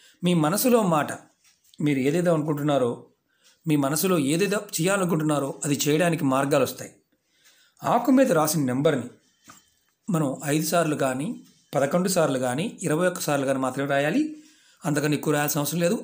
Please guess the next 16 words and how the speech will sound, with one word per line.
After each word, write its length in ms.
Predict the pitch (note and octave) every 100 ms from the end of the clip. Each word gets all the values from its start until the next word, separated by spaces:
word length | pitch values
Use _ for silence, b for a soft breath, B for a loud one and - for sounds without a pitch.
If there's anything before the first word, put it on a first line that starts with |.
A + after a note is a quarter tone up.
| D3+
అంతకన్నా 340 | D3+ E3+ F#3
ఎక్కువ 300 | E3 F#3+ F#3+
ఆకుల 180 | F3 F3
మీద 120 | E3
కూడా 160 | E3+ C#3
రాయాల్సిన 240 | C#3 C#3+
అవసరం 200 | C3 D3+
లేదు. 160 | C#3 C4 - B B B B B
ఒక్కసారి 680 | E3 - - F3+ E3 D#3 D#3
చేసి 420 | D#3 B2+ A#2+ C#4 F4 - B B B
ఈ 60 | D#3+ C#3+
ఆకుని 400 | C#3 F3+ G#3 E3+
మీరు 260 | C3+ B2 A#2+ C3 D3
మీ 100 | D3+
పూజా 380 | D#3 D#3+ E3+ G3+
గదిలో 380 | D#3+ C3 B2